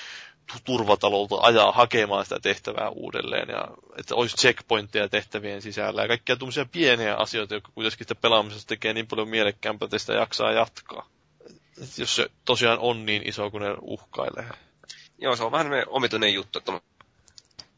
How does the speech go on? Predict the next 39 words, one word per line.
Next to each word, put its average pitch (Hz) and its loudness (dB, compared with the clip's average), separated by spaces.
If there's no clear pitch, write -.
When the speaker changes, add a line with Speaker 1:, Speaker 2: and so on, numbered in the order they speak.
Speaker 2:
semmoista 95 -4
niinku 92 -2
isoa 98 4
maailmaa 90 4
pidetään - -8
jotenkin - -10
niinku 87 -10
oletusarvollisesti 87 -4
hyvänä 80 -2
asiana. - -6
Speaker 1:
Niin. 113 0
Speaker 2:
Vähän 139 2
samoin 143 0
kuin 123 -6
Mafia 107 2
ykköstä - -6
ja 92 2
kakkosta - -2
on 87 -2
kauheasti - -8
haukuttu 92 -2
siitä, 92 0
että - -4
liian 104 0
iso 101 0
maailma 95 2
siihen, 87 -6
että 95 -10
se - -4
ei - 0
ole 101 2
sisältöä. - -4
Tämmöistä - -2
vähän 135 4
samaa 127 0
ollut 110 -2
jo 110 -4
noissa 107 -10
G - -4